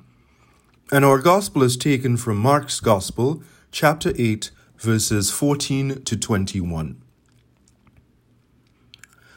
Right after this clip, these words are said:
The disciples had forgotten to bring bread, and they had only one loaf with them in the boat. Jesus enjoined them, "Watch out, guard against the leaven of the Pharisees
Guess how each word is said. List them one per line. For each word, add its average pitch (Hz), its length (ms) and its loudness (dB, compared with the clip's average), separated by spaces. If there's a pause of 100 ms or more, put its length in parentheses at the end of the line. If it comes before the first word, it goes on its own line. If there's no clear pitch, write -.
The 175 120 6
disciples 240 720 2
had 160 180 4
forgotten 147 600 2
to 123 100 -4
bring 104 300 0
bread, 101 440 0 (800)
and 139 160 4
they 139 80 4
had 135 200 4
only 180 280 4
one 120 420 4
loaf 127 320 2
with 127 200 0
them 98 260 0
in 101 160 -2
the 95 80 -2
boat. 117 460 0 (880)
Jesus 135 400 2
enjoined 120 540 4
them, 98 320 0 (320)
"Watch 156 400 4
out, 180 460 2 (460)
guard 170 400 4
against 156 580 2
the 131 100 4
leaven 147 500 2
of 127 180 -4
the 120 80 0
Pharisees 113 960 -2